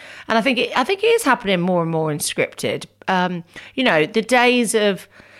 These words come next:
I, I always say to my writers, "It matters who's telling the story."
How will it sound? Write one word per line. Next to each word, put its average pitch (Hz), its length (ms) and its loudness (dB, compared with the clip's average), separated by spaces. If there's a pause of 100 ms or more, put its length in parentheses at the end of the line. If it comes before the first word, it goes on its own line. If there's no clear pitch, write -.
(180)
I, 220 180 -2
I 277 180 4
always 277 220 4
say 208 160 2
to 202 100 -6
my 190 100 4
writers, 180 280 2
"It 220 100 0
matters 254 320 -2
who's 233 280 -2
telling 190 340 -2
the 175 60 -6
story." 147 600 -4